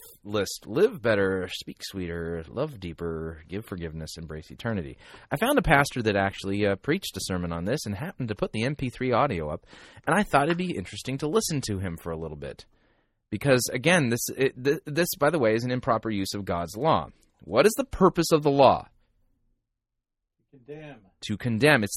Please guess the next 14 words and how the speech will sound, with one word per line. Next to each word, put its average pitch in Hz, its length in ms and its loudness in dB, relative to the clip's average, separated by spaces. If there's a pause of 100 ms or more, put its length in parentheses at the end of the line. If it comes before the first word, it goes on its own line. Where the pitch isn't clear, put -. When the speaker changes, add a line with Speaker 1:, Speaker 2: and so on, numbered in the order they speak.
Speaker 1:
it, - 260 -2 (400)
it's - 180 -2
designed 165 380 4
to 147 80 0
kill 196 340 10
you, 101 320 0 (680)
okay? 135 360 4 (360)
If 123 100 0
you're 156 80 0
gonna 269 140 8
preach 233 320 2
the 160 80 -2
law 135 380 10
right, 101 480 4